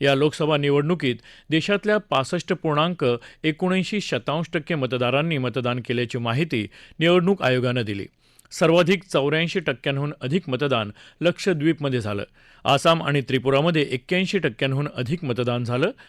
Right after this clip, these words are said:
बिहारमध्ये सर्वात कमी म्हणजे छप्पन्न पूर्णांक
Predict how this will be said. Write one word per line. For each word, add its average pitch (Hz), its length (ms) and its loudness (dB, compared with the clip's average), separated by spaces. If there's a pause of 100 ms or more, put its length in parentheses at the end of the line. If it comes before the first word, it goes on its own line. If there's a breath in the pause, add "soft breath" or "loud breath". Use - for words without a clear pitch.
(280 soft breath)
बिहारमध्ये 196 480 4
सर्वात 156 340 2 (140)
कमी 165 220 0
म्हणजे 156 400 0
छप्पन्न 170 360 -4
पूर्णांक 175 480 -2